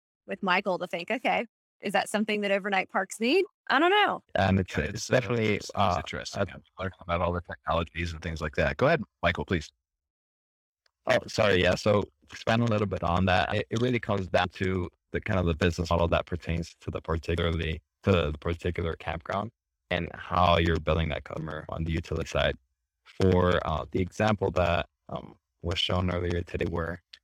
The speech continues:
Speaker 2: that electric vehicle is showing up and it's gonna take the space, same, uh, along with towable or something else. It really just goes back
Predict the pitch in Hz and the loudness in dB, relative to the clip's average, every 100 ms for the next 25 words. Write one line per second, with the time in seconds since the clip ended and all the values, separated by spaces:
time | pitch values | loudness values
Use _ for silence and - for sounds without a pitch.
0 | _ - - 92 95 - 90 90 95 - | _ 0 2 2 0 0 0 2 0 0
1 | - 92 - 90 90 87 85 90 _ _ | -2 0 2 2 4 4 2 0 _ _
2 | _ - - 82 85 - - - - 98 | _ -8 -6 -4 -4 -4 -6 -14 -2 2
3 | 95 85 90 87 87 - 90 - - 95 | 2 0 -4 -4 -4 0 0 0 -6 -6
4 | 90 87 87 - 87 - - 87 85 - | -4 -4 -6 -2 -2 -2 -4 -2 -4 -4
5 | - 101 98 95 90 87 87 87 82 90 | 0 2 4 2 0 0 -4 -6 -6 -4
6 | 85 - 80 95 104 87 87 87 82 82 | -6 -4 -2 2 2 2 0 -2 0 0
7 | 82 | 0